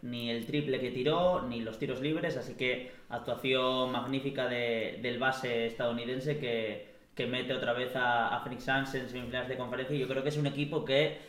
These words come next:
eh, todo el mundo tiene ganas, ¿no?, de volver a verlos en una final. Es un equipo que, que apetece que, que dispute otra vez, eh, la final y que... Chris Paul vuelva a tener la oportunidad de alzarse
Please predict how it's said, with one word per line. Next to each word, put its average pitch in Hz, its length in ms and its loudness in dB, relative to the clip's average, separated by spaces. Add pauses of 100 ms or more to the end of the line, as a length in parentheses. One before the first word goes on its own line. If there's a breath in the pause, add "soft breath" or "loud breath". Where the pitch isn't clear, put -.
(240 loud breath)
eh, 131 300 2
todo 143 120 8
el 147 60 6
mundo 151 220 6
tiene 147 240 4
ganas, 117 360 0
¿no?, 147 160 2
de 143 100 4
volver 123 400 2
a 143 80 10
verlos 135 300 4
en 143 60 -2
una 135 120 0
final. 135 360 0
Es 143 100 -4
un 127 80 -6
equipo 123 360 -4
que, 117 600 0 (400 loud breath)
que 127 120 4
apetece 143 560 4
que, 127 380 2
que 139 100 2
dispute 127 760 2
otra 123 260 0
vez, 127 180 -2
eh, 127 240 0
la 120 100 0
final 131 320 0
y 151 120 2
que... 123 500 -2 (460 loud breath)
Chris 143 200 0
Paul 139 280 6
vuelva 135 240 4
a - 40 -6
tener 135 160 -2
la 139 100 2
oportunidad 123 380 -4
de 131 360 2
alzarse 123 760 -2